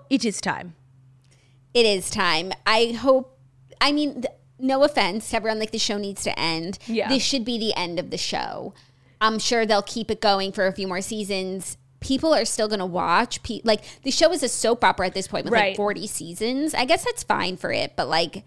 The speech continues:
Speaker 2: that's a little wild that Grey is gone from Grey's Anatomy.
Speaker 1: No, totally. And, like, it is kind of crazy that, like, she stayed on for so long after the show was, like,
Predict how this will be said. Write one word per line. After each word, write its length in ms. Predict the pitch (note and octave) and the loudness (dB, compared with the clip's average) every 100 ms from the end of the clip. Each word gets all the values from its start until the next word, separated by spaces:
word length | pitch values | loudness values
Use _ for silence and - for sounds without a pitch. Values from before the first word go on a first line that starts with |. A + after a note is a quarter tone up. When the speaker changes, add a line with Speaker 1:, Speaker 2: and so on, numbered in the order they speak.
| _ _ - | _ _ -4
Speaker 2:
that's 180 | A3 B3+ | -2 2
a 60 | |
little 200 | C4+ A#3 | 4 2
wild 500 | F3 - - F2+ G3 G3+ | 0 -4 -4 -8 -8 -2
that 320 | D#3 B2+ - - - _ _ _ _ - F#3 | -2 -2 -6 -14 -20 _ _ _ _ -20 -8
Grey 480 | F#3+ F3+ C3 A2 | -2 0 0 -2
is 140 | B2+ - | -6 -8
gone 320 | - F#2+ G2+ | -6 -6 -8
from 200 | - D#3+ | -10 -10
Grey's 300 | D3+ A#2 E3 | -8 -8 -8
Anatomy. 580 | A2+ C#2+ - - - G3 - | -10 -12 -12 -16 -16 -18 -6
Speaker 1:
No, 300 | A#3 A3+ F#3+ | 2 4 4
totally. 480 | - G3+ C#3 C3+ C#3 | 4 0 0 -4 -4
And, 80 | G3+ | -2
like, 160 | G3+ - - - - | -6 -8 -20 -20 -8
it 140 | C#4+ C#4 | -4 -2
is 220 | C#4+ D#4 | -2 -4
kind 220 | - F4+ | -6 -4
of 120 | C4+ | -4
crazy 420 | - - G#3+ B3 A#3+ | -6 -4 -2 0 -2
that, 80 | F3 | -2
like, 140 | F#3+ | -4
she 380 | - - A#3 A#3+ | -4 -4 -4 -6
stayed 480 | - - G#3+ G3 F#3 | -8 0 2 2 0
on 280 | F3+ F3+ G3+ | -2 0 -2
for 160 | - G#3 | -4 -6
so 440 | - - - A3 | -8 -6 0 2
long 420 | G#3 F#3+ F#3 A3 | 2 2 2 0
after 400 | - G#3 G#3 A3+ | 0 0 0 -4
the 80 | G3+ | -4
show 360 | - G#3 F#3 F3+ | -2 2 2 2
was, 200 | F3+ F#3 | -2 0
like, 360 | F3 F3 - | 0 -2 -8